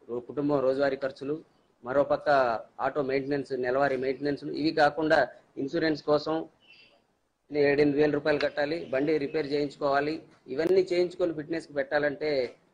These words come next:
in టైంలో చేయించుకోలేక కేసులు రాయించు, ఫైన్స్ కూడా కట్టిన సందర్భాలు ఉన్నాయన్న. గత ప్రభుత్వం అయితే రోజుకి యాభై రూపాయల ఫైన్ కూడా పెట్టి మా మీద,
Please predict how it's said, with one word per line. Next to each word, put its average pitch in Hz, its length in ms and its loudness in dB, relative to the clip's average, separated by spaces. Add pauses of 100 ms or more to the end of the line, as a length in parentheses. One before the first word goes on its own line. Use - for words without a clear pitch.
in 165 80 -4
టైంలో 190 360 6
చేయించుకోలేక 170 1120 2 (400)
కేసులు 185 280 -2
రాయించు, 170 480 0
ఫైన్స్ 185 440 -2
కూడా 180 180 0
కట్టిన 165 280 -4
సందర్భాలు 151 480 -2
ఉన్నాయన్న. 101 320 -6 (480)
గత 143 140 -8
ప్రభుత్వం 160 340 -6
అయితే 160 300 0
రోజుకి 156 340 -2
యాభై 165 260 4
రూపాయల 175 300 2
ఫైన్ 165 220 -2
కూడా 165 180 -2
పెట్టి 160 260 -4
మా 147 140 -2
మీద, 151 220 -2